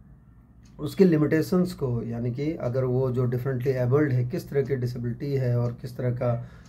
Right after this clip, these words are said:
special needs है उनकी, उनको समझ के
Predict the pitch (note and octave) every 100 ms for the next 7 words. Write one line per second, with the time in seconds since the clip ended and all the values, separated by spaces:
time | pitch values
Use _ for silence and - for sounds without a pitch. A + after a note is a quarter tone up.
0 | - - - D#3 D#3 C#3 D#3 G#3+ - D3+
1 | B2+ A#2+ B2+ B2 F3+ G#3+ G#3 - C#3+ D3+
2 | - C#3+ E3 -